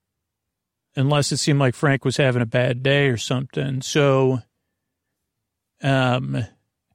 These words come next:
what, so, okay, what, what happened? Um, so one time Frank was cutting my hair, complaining about my cowlicks. He said, "Listen, the next time you come in, I want you to grow your hair out, uh, even longer.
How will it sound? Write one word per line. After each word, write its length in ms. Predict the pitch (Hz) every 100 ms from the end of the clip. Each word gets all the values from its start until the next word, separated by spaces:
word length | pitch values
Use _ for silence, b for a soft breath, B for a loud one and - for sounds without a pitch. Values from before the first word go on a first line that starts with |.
| _ _ _ _ _
what, 540 | - 139 147 139 160 139
so, 380 | - 165 143 160
okay, 320 | 139 131 135
what, 380 | 131 139 127 143
what 180 | 131
happened? 420 | 117 120 - 131 147
Um, 500 | 139 131 120 120 123 _ _ _ _ _ _ _ _
so 180 | - 160
one 260 | 160 202
time 240 | 208 147 139
Frank 320 | - 147 147
was 120 | 143
cutting 220 | 156 143
my 100 | 139
hair, 380 | 113 147 139 131
complaining 440 | - 139 165 165 160
about 220 | 147 143
my 140 | 135
cowlicks. 600 | - 139 127 123 135 -
He 80 | 160
said, 240 | 151 139
"Listen, 540 | 156 196 143 123 143 139
the 80 | 143
next 320 | 165 190 -
time 240 | 202 185
you 60 | 143
come 220 | - 151
in, 260 | 156 120 135
I 60 |
want 280 | 135 160 -
you 40 | 156
to 40 |
grow 340 | 123 135 143 147
your 180 | 135
hair 280 | 113 139 135
out, 480 | 135 123 123 123 -
uh, 440 | 127 135 135 135 151
even 460 | 165 151 151 135
longer. 720 | 135 143 139 127 127 139 131